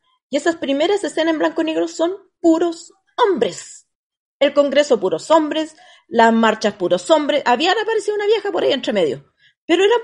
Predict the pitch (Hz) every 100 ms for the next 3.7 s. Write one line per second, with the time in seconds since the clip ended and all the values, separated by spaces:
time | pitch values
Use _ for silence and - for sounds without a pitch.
0 | - 415 494 480 - _ 554 453 240 151
1 | - _ _ _ _ _ - 330 349 370
2 | 403 381 427 - - 359 359 359 - 359
3 | 370 359 453 381 190 - -